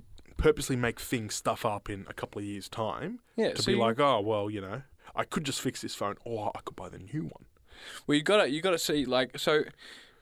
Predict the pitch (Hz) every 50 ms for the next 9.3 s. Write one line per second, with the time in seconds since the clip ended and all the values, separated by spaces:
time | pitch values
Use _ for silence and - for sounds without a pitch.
0 | _ - 135 151 175 208 240 220 190 165 - - 175 170 160 147 143 120 127 123
1 | - - - - 151 147 165 170 165 151 139 117 120 110 - 113 113 117 117 113
2 | 117 117 - - 135 120 117 113 - 131 135 123 104 98 113 - - 80 67 85
3 | 131 165 175 - - - _ - - - - - - - - - - - - -
4 | - _ _ - - - _ _ _ _ _ _ _ _ _ _ _ _ _ -
5 | - 147 147 143 139 139 135 135 139 139 - - _ - 143 139 _ - _ _
6 | _ _ _ _ _ _ _ _ _ _ _ - 147 135 147 143 147 147 135 135
7 | 143 139 139 139 139 135 135 135 131 - - 147 147 139 120 - - 170 170 185
8 | 196 180 165 156 151 147 147 143 139 131 - - 147 139 - - 131 127 120 -
9 | - - 87 98 151 -